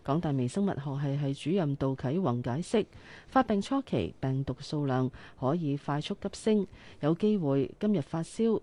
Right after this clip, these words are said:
病毒量較低，快測嘅時候就係陰性。咁去到翌日病毒量高，快測就會呈陽性，形容係屬於正常嘅情況。咁又解釋，體溫係屬於身體同病毒打仗嘅反應。啱啱打完仗就發燒，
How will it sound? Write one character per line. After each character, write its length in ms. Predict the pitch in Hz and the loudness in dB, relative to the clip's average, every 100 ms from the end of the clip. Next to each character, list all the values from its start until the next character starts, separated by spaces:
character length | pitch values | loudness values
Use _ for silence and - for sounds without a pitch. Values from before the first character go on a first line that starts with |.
| - | -2
病 180 | 143 143 | -4 -4
毒 80 | - | -2
量 180 | 139 139 | -2 -2
較 180 | 156 | -2
低， 320 | 160 214 208 - - | 2 2 2 0 -6
快 140 | 170 156 | -4 -4
測 140 | 208 | -4
嘅 100 | - | -4
時 160 | - 120 | -4 -2
候 220 | 127 131 | 0 0
就 100 | 127 | 0
係 120 | 135 | 0
陰 180 | 180 196 | 0 0
性。 280 | 165 127 - - - - - - | 2 0 -2 -10 -20 -20 -8 0
咁 100 | 180 | 2
去 80 | 151 | 4
到 100 | 143 | 0
翌 120 | 147 - | -2 -2
日 40 | 131 | -4
病 220 | - 131 131 | -2 -2 -2
毒 80 | - | -4
量 220 | 131 139 | -4 -2
高， 280 | 208 202 - - | 2 2 0 -6
快 160 | 156 | -8
測 120 | 156 190 | -6 -8
就 120 | 131 | -6
會 80 | 127 | -4
呈 200 | 135 117 | -2 -2
陽 240 | 123 120 | -2 -4
性， 280 | 127 160 151 - - - - - | 0 0 0 -2 -14 -20 -4 4
形 160 | 180 | 6
容 200 | 170 170 | 6 4
係 160 | 185 185 | 2 0
屬 160 | - | -2
於 220 | - 254 262 | 0 0 0
正 240 | 196 170 | -2 -2
常 240 | 165 104 | -2 -4
嘅 20 | 139 | -2
情 160 | 120 | -4
況。 300 | 120 156 147 - - - - - | 0 0 0 -4 -18 -20 -20 -2
咁 60 | 180 | 0
又 100 | 143 | 2
解 180 | 139 143 | 0 -4
釋， 260 | - 214 - - - - | 0 -2 -2 -8 -18 -2
體 100 | 143 | 0
溫 360 | 160 202 196 | 4 4 2
係 180 | 160 160 | 2 0
屬 120 | - - | -2 -2
於 160 | 214 | -2
身 260 | 220 226 226 | 0 0 2
體 280 | 151 113 190 | 2 2 2
同 200 | 147 127 | 0 0
病 200 | 143 143 | 0 0
毒 80 | - | -2
打 180 | - 95 | -4 -2
仗 200 | 202 170 | 0 0
嘅 40 | 156 | 0
反 240 | 113 180 | 0 2
應。 240 | 196 143 92 - - - - - - | 2 2 0 -6 -20 -20 -20 -20 0
啱 100 | 269 | 4
啱 180 | 277 277 | 6 4
打 120 | 151 | 2
完 220 | 131 175 123 | 2 2 2
仗 180 | 151 | 0
就 100 | 151 | 0
發 160 | 131 151 | -2 -2
燒， 380 | - 220 220 | -2 2 2